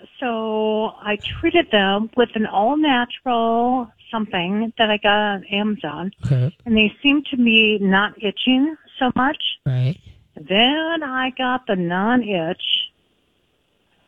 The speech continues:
Speaker 1: for them as well,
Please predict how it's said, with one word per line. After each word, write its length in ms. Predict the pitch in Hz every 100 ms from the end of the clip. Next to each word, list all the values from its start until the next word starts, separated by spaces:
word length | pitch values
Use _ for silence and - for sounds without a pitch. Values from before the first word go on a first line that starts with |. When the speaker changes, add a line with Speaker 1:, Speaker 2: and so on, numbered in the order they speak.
| -
Speaker 1:
for 180 | 240 202
them 360 | 165 151 190 208 _ _ _ _ _ _ _ _ _ _ _ -
as 120 | 226 -
well, 400 | 202 165 165 196